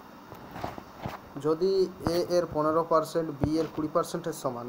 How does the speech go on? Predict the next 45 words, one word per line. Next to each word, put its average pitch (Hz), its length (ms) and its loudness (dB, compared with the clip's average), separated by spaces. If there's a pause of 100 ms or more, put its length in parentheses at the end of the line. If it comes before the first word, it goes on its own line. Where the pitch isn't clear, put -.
এ - 100 0
এর 175 140 0
পনেরো 165 280 -2
পার্সেন্টটা 180 440 -2
বি 156 140 -4
এর 165 100 -4
কুড়ি 170 180 -4
পার্সেন্টের 160 460 -2
সমান 170 280 2
হয়, 151 180 2
তাহলে 147 220 4 (200)
এ - 100 2
এর 185 140 2
পঁচিশ 165 300 -2
পার্সেন্টটা 185 360 0 (100)
বি 156 160 -4
এর 165 140 -4
কত 147 120 -2 (120)
শতাংশ - 320 -10 (120)
হবে? 131 140 -14 (880)
কত 151 120 -4 (100)
শতাংশ 170 340 2
হবে 180 160 2
সেটা 165 220 2
বার 139 180 4
করতে 131 240 -8
হবে। 117 220 -6
এটা 160 100 0 (100)
অনেক 190 140 6 (100)
বড়োভাবে 180 460 4
কর-, 156 300 2
করা 147 240 4
যায়, 143 140 0 (920)
অনেক 156 140 2 (100)
বড়ো 151 220 4
করো 151 200 0
সবাই, 143 200 0
কিন্তু 147 160 -2 (100)
এমন 165 200 0
একটা, 175 160 0 (400)
উম, 143 260 -2 (260)
আমাকে 147 240 0 (120)
tricks 151 220 -6 (100)
দিচ্ছি, - 240 -8 (120)
খুবই 156 200 0